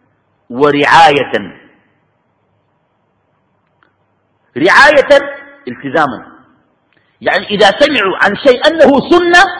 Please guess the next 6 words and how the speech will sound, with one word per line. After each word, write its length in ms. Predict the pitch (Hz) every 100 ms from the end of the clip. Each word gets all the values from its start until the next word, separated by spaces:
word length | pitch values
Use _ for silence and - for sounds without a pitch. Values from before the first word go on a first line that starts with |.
| - - - _ _
كانوا 800 | 202 247 254 254 254 254 262 254
أسرع 520 | 247 - 262 254 254
الناس 560 | 254 247 254 262 262 - 262 - - - -
مبادرة 1300 | 208 247 262 262 262 262 254 262 262 269 269 - - - -
لإحياء 540 | 190 214 226 220 202
السنة. 600 | 180 - 151 117 - -